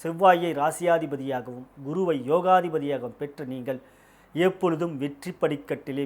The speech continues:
மிக வேகமாக ஏறக்கூடியவர்கள். இந்த விகாரி ஆண்டாகப்பட்டது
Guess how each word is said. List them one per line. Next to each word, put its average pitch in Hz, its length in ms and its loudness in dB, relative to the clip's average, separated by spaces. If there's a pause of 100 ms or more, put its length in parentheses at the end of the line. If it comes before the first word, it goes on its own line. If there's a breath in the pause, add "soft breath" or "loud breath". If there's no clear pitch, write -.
(120)
மிக 127 100 -8 (140)
வேகமாக 151 520 0 (120)
ஏறக்கூடியவர்கள். 113 720 -12 (800 soft breath)
இந்த 262 340 4 (300)
விகாரி 233 400 8 (100)
ஆண்டாகப்பட்டது 139 800 0